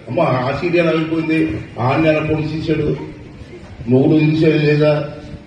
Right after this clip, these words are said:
ఎలా పారిపోయిందే లేదా సీరియల్ చూడటం. పిల్లలు ఏమో పక్కన కూర్చుంటారు. ఏంటి, మీ బెడ్‌రూమ్‌లో టీవీ పెట్టుకోండి, హాల్లో పెట్టద్దు. బెడ్‌రూమ్‌లో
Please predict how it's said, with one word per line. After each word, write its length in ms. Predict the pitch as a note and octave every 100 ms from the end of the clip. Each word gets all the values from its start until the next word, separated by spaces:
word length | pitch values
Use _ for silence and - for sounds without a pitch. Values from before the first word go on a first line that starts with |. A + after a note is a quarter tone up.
| - - - - -
ఎలా 220 | B2+ D3
పారిపోయిందే 640 | C#3+ C3+ C#3 D3 D3 D3
లేదా 220 | D3 C#3 C#3
సీరియల్ 420 | B2+ C3 C#3 C3
చూడటం. 280 | A2 G2 F#2+ - - - - - - - - -
పిల్లలు 300 | E3+ F3+ F#3+
ఏమో 220 | F#3+ F#3+ G3+
పక్కన 400 | - C3 F3 E3
కూర్చుంటారు. 520 | D#3+ D#3 C#3+ B2+ A#2+ B2
ఏంటి, 260 | A#2+ A#2 A#2 - - - - - - - - - - - -
మీ 100 | C3+
బెడ్‌రూమ్‌లో 680 | C#3 B2 C3+ G3 A3+ A3+ G#3+ F#3 F#3
టీవీ 280 | - F#3+ G#3+
పెట్టుకోండి, 520 | G3+ - - F#3 B2 G2+ -
హాల్లో 340 | B2 D#3+ F#3+ F#3+
పెట్టద్దు. 440 | F3 F3 F3 B2+ G2 - - - - - - - - - - - - - - - -
బెడ్‌రూమ్‌లో 420 | B2 C#3 F#3 G3